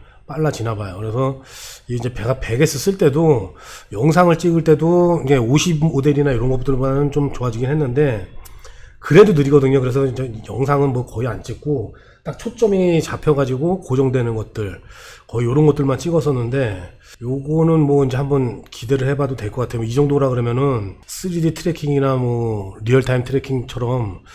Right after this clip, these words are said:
그 정도 따라갈지 안 갈지는 모르겠는데, 아, 근데 지금 요렇게만 쭉 보면은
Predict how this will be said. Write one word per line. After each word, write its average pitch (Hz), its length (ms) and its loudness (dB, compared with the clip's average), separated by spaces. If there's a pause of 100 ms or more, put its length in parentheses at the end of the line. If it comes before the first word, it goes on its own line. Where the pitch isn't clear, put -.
(280)
그 - 140 -12
정도 127 300 -2
따라갈지 165 480 -4
안 117 160 -4
갈지는 113 300 -6
모르겠는데, 101 640 -8 (260)
아, 110 140 -8
근데 170 260 2
지금 165 340 0
요렇게만 175 540 6
쭉 190 220 -4
보면은 156 640 4